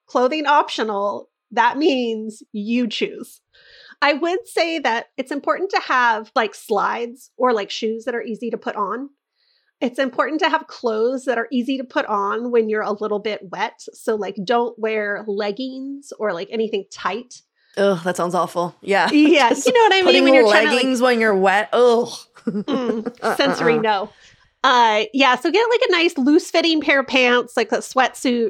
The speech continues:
Speaker 1: or, you know, something like that. Make sure that you have a little dry bag to put your keys and your wallet or any, like, important items in,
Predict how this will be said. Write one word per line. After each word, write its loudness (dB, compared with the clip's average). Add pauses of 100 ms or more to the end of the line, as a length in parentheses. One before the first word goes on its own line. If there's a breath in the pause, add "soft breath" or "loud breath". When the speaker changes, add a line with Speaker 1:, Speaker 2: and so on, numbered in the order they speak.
(100)
Speaker 1:
or, 2
you -2
know, 0
something -2
like -2
that. 0 (160)
Make -4
sure -2
that -6
you -2
have 0
a -6
little -4
dry 0
bag -2
to -20
put -2
your -6
keys -6
and -4
your -8
wallet 2
or -2
any, 0
like, -6
important -2
items -2
in, -2